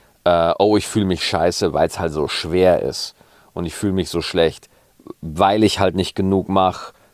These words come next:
weil's nicht reicht, weil's nicht in Ordnung ist.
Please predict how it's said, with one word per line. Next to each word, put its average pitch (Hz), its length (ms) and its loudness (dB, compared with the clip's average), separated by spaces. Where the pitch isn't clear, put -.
weil's 69 680 0
nicht 101 200 0
reicht, 90 640 4
weil's 95 340 2
nicht 98 140 0
in 92 100 -2
Ordnung 87 400 0
ist. 85 240 -4